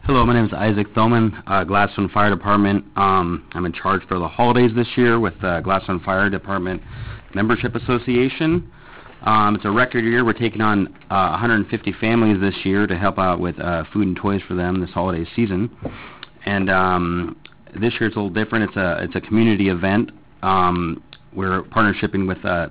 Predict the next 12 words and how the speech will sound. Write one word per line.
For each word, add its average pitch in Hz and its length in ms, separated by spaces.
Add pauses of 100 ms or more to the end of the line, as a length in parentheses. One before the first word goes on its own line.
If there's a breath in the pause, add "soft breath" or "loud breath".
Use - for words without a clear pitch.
the 87 180
high 110 200
school, 110 320
Gladstone 95 300
High 92 220
School, 104 440 (540 loud breath)
um, 95 240
the 90 100
Rotary, 104 520
and 92 100
the 85 40
Kiwanis 107 540